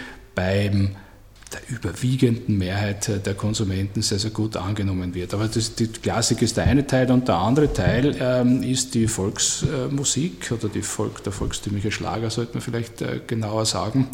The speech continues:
ähm, wo das Produkt der C D akzeptiert ist, hoch nachgefragt ist und, und, äh, das ist ein, ein sehr gut funktionierender Markt. Der physische Single-Markt hingegen,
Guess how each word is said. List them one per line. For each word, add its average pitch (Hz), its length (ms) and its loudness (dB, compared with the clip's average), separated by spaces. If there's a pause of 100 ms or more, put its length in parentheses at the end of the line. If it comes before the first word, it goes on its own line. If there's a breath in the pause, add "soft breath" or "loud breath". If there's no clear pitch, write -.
(640 loud breath)
ähm, 117 460 8
wo 131 460 10
das 135 380 2
Produkt 135 540 2
der 131 100 2
C - 140 2
D 127 540 2
akzeptiert 123 840 0
ist, - 440 -2
hoch 147 240 4
nachgefragt 113 880 -2
ist 131 360 -4
und, 113 340 4
und, 117 340 0
äh, 110 240 0
das 110 220 -4
ist 120 160 -2
ein, 117 200 2
ein 110 160 0
sehr 110 220 0
gut 117 240 -2
funktionierender 117 720 2
Markt. - 480 0 (500 loud breath)
Der 113 80 2
physische 131 560 6
Single-Markt 143 880 6
hingegen, 117 1000 6